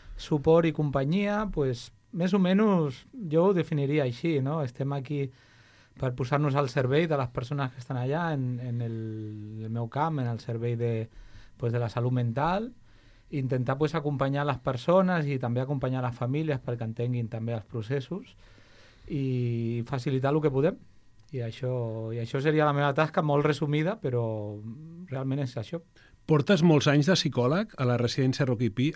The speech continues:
Speaker 2: Has notat canvi, eh, en els residents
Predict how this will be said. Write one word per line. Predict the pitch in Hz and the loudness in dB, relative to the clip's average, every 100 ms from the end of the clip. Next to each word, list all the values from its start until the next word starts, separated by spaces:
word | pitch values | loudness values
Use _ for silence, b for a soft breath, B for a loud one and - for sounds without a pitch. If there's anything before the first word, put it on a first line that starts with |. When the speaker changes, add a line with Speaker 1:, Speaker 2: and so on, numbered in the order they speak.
| - | 0
Speaker 2:
Has | 147 | 4
notat | 233 247 165 135 - - | 6 6 4 0 -4 2
canvi, | 139 131 143 214 302 - _ - _ | 6 6 6 4 2 -10 _ -20 _
eh, | - 135 127 123 117 120 | -2 0 2 2 0 0
en | 127 | 0
els | 123 | 2
residents | 135 - 131 131 139 139 143 - | 0 2 4 4 6 4 4 -2